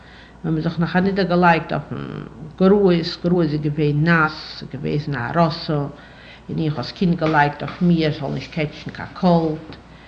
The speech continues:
Wir sind umgehoben, sie trugen in der Früh, sind wir gegangen in ein Dorf heran, hat gesehen, ein Dorf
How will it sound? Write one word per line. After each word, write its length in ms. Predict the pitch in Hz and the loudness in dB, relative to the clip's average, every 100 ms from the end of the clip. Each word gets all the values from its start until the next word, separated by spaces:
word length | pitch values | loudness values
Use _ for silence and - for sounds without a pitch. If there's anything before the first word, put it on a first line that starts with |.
| - - - - - | -20 -20 -20 -20 -8
Wir 80 | - | -6
sind 180 | 147 - | -4 2
umgehoben, 560 | 220 190 175 175 143 | 4 6 6 4 2
sie 120 | 123 - | -4 -8
trugen 380 | - 190 170 156 | -2 0 2 0
in 100 | 135 | -2
der 120 | 117 | -4
Früh, 420 | - 180 175 175 | 0 2 4 2
sind 200 | 151 131 | 0 -6
wir 60 | 131 | -6
gegangen 500 | 147 165 160 151 135 | -6 -2 0 0 -2
in 180 | 123 | -4
ein 120 | 120 117 | -6 -2
Dorf 340 | 156 156 151 156 | 2 2 2 0
heran, 360 | 147 147 143 | 0 0 -2
hat 160 | 123 - | -6 -8
gesehen, 360 | 127 143 131 | -6 -4 -4
ein 120 | 110 117 | -6 -2
Dorf 360 | 147 156 160 | 0 2 0